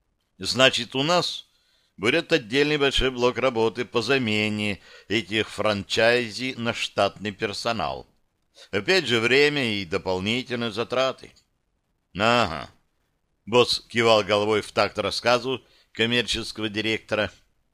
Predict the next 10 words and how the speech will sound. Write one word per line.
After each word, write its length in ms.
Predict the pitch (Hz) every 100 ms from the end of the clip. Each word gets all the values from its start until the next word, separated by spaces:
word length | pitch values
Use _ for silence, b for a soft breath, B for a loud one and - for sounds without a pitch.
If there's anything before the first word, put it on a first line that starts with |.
| _
Он 300 | 131 139 117
закончил 720 | 110 131 - 135 117 113 110 B B B
просмотр 600 | - 110 - 110 117 101 104
списка, 680 | - 123 131 - 127 117 b b b -
удовлетворённо 920 | 101 117 117 - 120 135 127 120 107
кивнул 640 | - 107 123 156 160 139 b b b _
и 60 | 120
вернул 340 | 156 175 196
бумаги 460 | 156 147 156 147 139
Демьяну. 720 | 135 135 113 104 101 98